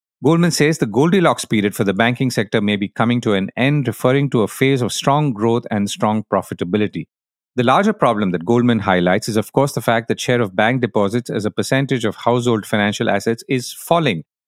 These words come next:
It was forty-five percent last year and higher the year before. And incrementally, which is right now, only thirty-five percent is going towards bank deposits.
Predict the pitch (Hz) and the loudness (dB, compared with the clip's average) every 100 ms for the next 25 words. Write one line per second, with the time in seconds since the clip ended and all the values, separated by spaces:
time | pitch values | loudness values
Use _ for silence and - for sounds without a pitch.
0 | _ 131 117 113 - 139 143 135 - 160 | _ -4 -2 -2 0 0 0 0 2 2
1 | 175 135 - 110 101 95 90 90 - 117 | 2 -2 0 -2 0 0 0 0 -2 -2
2 | 127 113 104 110 120 120 101 90 107 98 | 0 -2 -2 0 0 0 -2 -2 -2 -4
3 | - 120 90 _ _ _ - 127 143 175 | -2 -2 -2 _ _ _ -2 0 0 0
4 | 196 233 208 139 113 92 80 101 104 117 | 0 2 2 2 -2 -6 -8 -8 -2 0
5 | 131 - 123 139 107 123 - 131 131 - | 0 -2 0 2 2 -2 -2 -2 -2 0
6 | 156 190 156 147 - 123 120 120 107 - | -2 0 0 -2 -4 -2 -4 -4 -6 -2
7 | 113 113 104 98 98 - 92 92 82 92 | -2 -2 -2 -2 -2 -2 -2 -2 -4 -2
8 | 104 95 - | -2 -2 -10